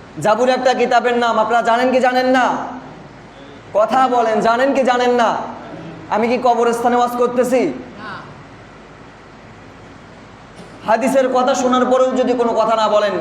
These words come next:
Speaker 1: উত্তর না দেন, তাহলে তো এটা মুনাফিকের ভাব দেখা গেল। হ্যাঁ, না, মত পোষণ করতে হবে। মুনাফিকের একটা আলামত প্রকাশ পেয়ে যাচ্ছে, এমনটা করা যাবে না। তো যাই হোক,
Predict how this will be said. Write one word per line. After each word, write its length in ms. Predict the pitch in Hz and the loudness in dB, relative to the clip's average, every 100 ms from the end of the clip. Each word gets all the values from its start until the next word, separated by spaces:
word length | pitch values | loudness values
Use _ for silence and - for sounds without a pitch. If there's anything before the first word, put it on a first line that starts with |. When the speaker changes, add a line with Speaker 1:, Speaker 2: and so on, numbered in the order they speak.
| - | -2
Speaker 1:
উত্তর 400 | 240 254 254 240 | 0 0 0 0
না 240 | 220 220 214 | 0 0 2
দেন, 200 | 208 180 | 0 0
তাহলে 240 | 214 226 | 0 2
তো 100 | 220 | 0
এটা 100 | 233 | 0
মুনাফিকের 540 | 208 220 262 240 190 196 | 0 0 0 0 0 0
ভাব 160 | 185 165 | 0 2
দেখা 220 | 180 180 | 2 2
গেল। 220 | 151 131 127 - - - - - - - - - - - - 143 | 0 -2 -10 -16 -20 -20 -20 -20 -20 -20 -20 -20 -20 -20 -18 -4
হ্যাঁ, 280 | 180 240 240 | 0 2 2
না, 280 | 233 247 226 | 0 0 2
মত 200 | 233 240 240 | 0 0 -2
পোষণ 280 | 247 262 | 0 2
করতে 240 | 233 - 180 | 0 -2 -2
হবে। 240 | 147 - - - - - - - - - - - - - - - 175 | -2 -4 -10 -16 -20 -20 -20 -20 -20 -20 -20 -20 -20 -20 -20 -18 -6
মুনাফিকের 480 | 208 240 226 240 233 | -2 0 0 0 0
একটা 300 | 220 233 214 | 0 0 2
আলামত 560 | 220 220 220 - - - - - - - - - - | 2 2 2 0 -4 -10 -16 -20 -20 -20 -20 -20 -6
প্রকাশ 320 | 262 254 247 220 | -2 0 0 0
পেয়ে 160 | 208 | 0
যাচ্ছে, 420 | 175 165 - 160 139 | 0 -2 -4 -8 -2
এমনটা 320 | 226 240 233 | -2 0 -2
করা 200 | 202 185 | 0 0
যাবে 220 | 175 147 | 0 -2
না। 120 | 139 123 - - - - - - - - - - - - - - - - | -4 -10 -14 -18 -20 -20 -20 -20 -20 -20 -20 -20 -20 -20 -20 -20 -20 -8
তো 60 | 208 | -2
যাই 180 | 247 | 0
হোক, 120 | 247 | 2